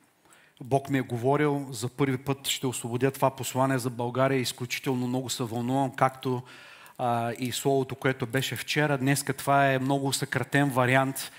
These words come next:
на онова, което вярвам, че Бог се е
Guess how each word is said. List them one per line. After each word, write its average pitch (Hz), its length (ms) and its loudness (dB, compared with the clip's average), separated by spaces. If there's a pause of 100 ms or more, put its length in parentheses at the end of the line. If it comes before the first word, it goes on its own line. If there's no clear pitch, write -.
(440)
на 131 360 2 (140)
онова, 131 380 2
което 135 340 -2
вярвам, 131 380 2
че - 160 -2
Бог 123 500 -2 (640)
се 127 520 0
е 117 60 -2